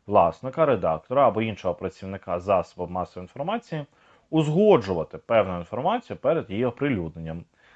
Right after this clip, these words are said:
заборони її поширювати чи перешкоджати її тиражуванню, розповсюдженню в будь-який інший спосіб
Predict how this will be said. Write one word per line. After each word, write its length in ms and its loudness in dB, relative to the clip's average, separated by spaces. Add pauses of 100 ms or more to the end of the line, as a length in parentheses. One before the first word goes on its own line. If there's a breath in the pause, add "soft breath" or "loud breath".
(120)
заборони 460 6
її 80 2
поширювати 720 -2
чи 180 -8
перешкоджати 960 0 (100)
її 180 -4
тиражуванню, 840 -2 (240)
розповсюдженню 840 -4
в 100 -12
будь-який 480 2
інший 220 -8
спосіб 500 -6